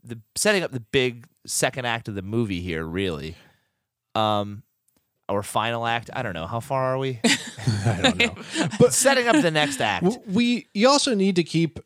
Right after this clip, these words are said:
Speaker 3: in mind the f-, how quickly this movie came out since the last one,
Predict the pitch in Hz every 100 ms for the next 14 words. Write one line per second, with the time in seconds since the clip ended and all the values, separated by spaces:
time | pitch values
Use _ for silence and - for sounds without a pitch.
0 | - 135 123 120 139 139 123 95 - -
1 | - 120 - - - - 143 151 147 -
2 | 143 143 151 127 123 123 117 120 120 -
3 | 117 113 104 113 117 - - 110 - 107
4 | 101 101 120 131 131 135